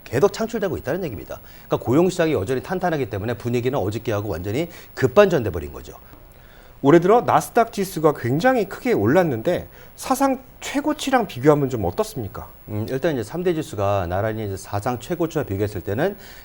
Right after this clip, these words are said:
Speaker 1: 각자 좀 떨어져 있는 상태가 좀 다릅니다. 예를 들어서 나스닥 같은 경우는 이천이십일 년 십일월 달에 기록했던 사상 최고치와 비교하면은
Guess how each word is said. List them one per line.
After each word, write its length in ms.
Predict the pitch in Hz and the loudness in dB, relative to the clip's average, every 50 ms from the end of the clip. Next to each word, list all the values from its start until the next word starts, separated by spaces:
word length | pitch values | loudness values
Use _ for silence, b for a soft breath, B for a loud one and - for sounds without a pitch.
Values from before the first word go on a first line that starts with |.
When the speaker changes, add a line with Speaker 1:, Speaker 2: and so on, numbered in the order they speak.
| B | B
Speaker 1:
각자 440 | - - 117 101 - - 165 156 139 | -6 -4 -4 -4 0 4 4 4 4
좀 140 | - 139 - | 4 0 2
떨어져 300 | - 185 196 185 180 170 | 4 4 4 4 4 2
있는 100 | 143 139 | 0 0
상태가 340 | - 131 120 - 123 117 107 | -4 -6 -6 -4 -4 -4 -4
좀 360 | - 113 110 107 107 101 95 | -2 -4 -4 -2 -4 -6 -6
다릅니다. 480 | - - 110 110 92 78 71 73 - - | -4 -2 -2 0 0 -2 -6 -8 -12 -6
예를 220 | 90 101 117 127 107 | -2 0 2 2 0
들어서 340 | 95 82 80 101 90 76 B B B B B B | 0 -4 -4 -6 -6 -6 B B B B B B
나스닥 340 | - 110 113 113 - 151 156 | -2 -2 -2 2 2 0 0
같은 240 | 151 - 143 135 120 | 0 -2 -2 -2 0
경우는 460 | 113 107 107 110 123 127 113 95 92 | 0 0 0 0 0 0 -2 -2 -4
이천이십일 680 | 110 104 - - 139 131 110 104 107 104 113 117 117 110 | -4 -6 -6 -6 -4 -2 -2 -2 -2 -4 -4 -4 -4 -4
년 120 | 117 117 | -4 -6
십일월 440 | 113 - - 196 180 190 180 170 156 | -8 -8 -8 -4 -2 -2 -2 -2 -2
달에 180 | - 143 123 113 | -2 -2 -2 -2
기록했던 480 | - - 95 90 - 98 - 107 104 | -4 -4 -6 -4 -6 -8 -8 -8 -8
사상 320 | 101 90 87 85 98 98 - | -6 -4 -4 -4 -4 -6 -6
최고치와 400 | - - 135 127 120 - 110 95 | -6 -4 -4 -4 -4 -4 -6 -4
비교하면은 560 | - 90 78 90 80 78 87 110 113 82 | -4 -4 -4 -4 -4 -4 -4 -4 -4 -4